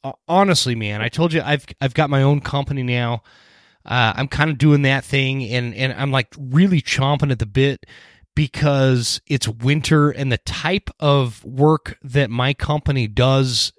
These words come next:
e-, essentially shuts down for the winter. So I, I get, I get a little bored. Uh, but, uh, but, you know,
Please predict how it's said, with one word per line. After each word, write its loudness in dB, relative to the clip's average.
e-, -12
essentially -2
shuts -2
down -2
for -8
the -4
winter. -6
So -2
I, -6
I -10
get, -10
I -8
get -6
a -8
little -6
bored. -8
Uh, 0
but, 4
uh, -6
but, -14
you -8
know, -8